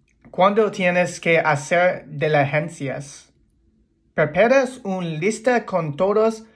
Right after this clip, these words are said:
las cosas que tienes que hacer? Ah, no, n-, nunca tengo una lista física. O tengo una lista mental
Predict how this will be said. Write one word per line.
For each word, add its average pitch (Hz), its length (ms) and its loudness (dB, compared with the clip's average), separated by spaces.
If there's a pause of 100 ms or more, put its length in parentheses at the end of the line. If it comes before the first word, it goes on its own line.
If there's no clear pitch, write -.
(520)
las 160 340 0
cosas 180 460 -4
que 151 200 0
tienes 151 540 -2
que 143 220 -2
hacer? 131 420 -6 (340)
Ah, 147 360 2
no, 151 480 2
n-, 143 220 -10 (280)
nunca 180 840 0
tengo 165 340 2
una 151 280 -4
lista 147 760 -4
física. - 840 -10 (280)
O 151 260 0
tengo 175 400 0
una 160 160 -4
lista 156 440 -2
mental 139 920 -2